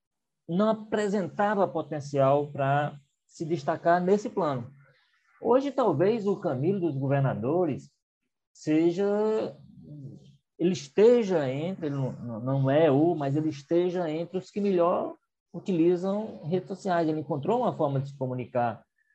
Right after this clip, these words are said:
A, as lives dele na, na época da pandemia, com, com um sentido muito mais, é,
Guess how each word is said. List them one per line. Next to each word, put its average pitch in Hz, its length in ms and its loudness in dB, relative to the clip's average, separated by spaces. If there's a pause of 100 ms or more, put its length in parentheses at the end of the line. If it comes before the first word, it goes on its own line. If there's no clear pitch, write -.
(440)
A, 123 300 0
as 113 120 0
lives 143 520 4
dele 117 560 -2 (540)
na, 127 200 -4
na 120 180 0
época 120 220 -4
da 113 140 2
pandemia, 117 880 0 (1400)
com, 120 300 -8
com 123 160 -4
um 120 40 -8
sentido 120 520 -4
muito 139 340 -2
mais, 113 500 -2 (1400)
é, 92 500 -8